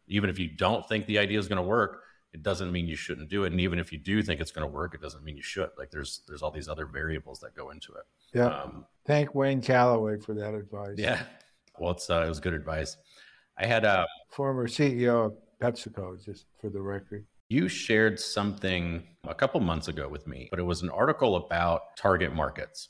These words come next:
Speaker 1: And this is another, like, this is the last of my gray area type of things, but it's,
Speaker 2: Okay.
Speaker 1: um, the article, s-, like, to, in, in summary, my takeaway was we think about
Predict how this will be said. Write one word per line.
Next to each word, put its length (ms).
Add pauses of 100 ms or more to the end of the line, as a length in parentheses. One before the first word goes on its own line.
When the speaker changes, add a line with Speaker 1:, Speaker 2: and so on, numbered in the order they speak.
(120)
Speaker 1:
And 160
this 120
is 100
another, 420
like, 200
this 500
is 40
the 80
last 340
of 80
my 160
gray 340
area 260
type 280
of 80
things, 260
but 160
it's, 280 (340)
Speaker 2:
Okay. 260
Speaker 1:
um, 240
the 140
article, 720 (180)
s-, 160
like, 300
to, 100
in, 320
in 180
summary, 380
my 220
takeaway 420
was 480 (340)
we 140
think 400
about 480